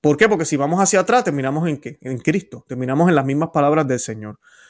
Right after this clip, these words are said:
Cuanto más fielmente guarda y transmite, estas son las palabras del obispo Schneider,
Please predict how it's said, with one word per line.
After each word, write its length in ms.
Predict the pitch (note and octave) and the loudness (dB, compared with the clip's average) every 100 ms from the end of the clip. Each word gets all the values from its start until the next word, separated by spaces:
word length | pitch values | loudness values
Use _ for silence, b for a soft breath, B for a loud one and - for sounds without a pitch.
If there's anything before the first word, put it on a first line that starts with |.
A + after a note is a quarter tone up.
| b - | b 0
Cuanto 420 | E3 E3+ D#3 D#3+ | 4 4 4 2
más 260 | D#3+ A3 - | 4 0 0
fielmente 580 | A3 A3+ G#3 G3+ F3+ | -2 0 0 -2 -2
guarda 400 | C#3 D3 E3 D3 | 0 4 4 2
y 60 | C#3 | -4
transmite, 640 | C#3 B2+ C3+ D3+ - A#2 _ | -4 -6 -2 -2 -2 -12 _
estas 220 | - - | -12 -6
son 100 | D3+ | -4
las 80 | D3 | -2
palabras 420 | C3+ C3+ C#3 C3+ | 0 0 0 -2
del 360 | B2+ A#2+ - B2 | -2 -6 -6 -6
obispo 260 | B2 - | -6 -6
Schneider, 400 | B2 A#2 G#2 G2 | -8 -10 -14 -16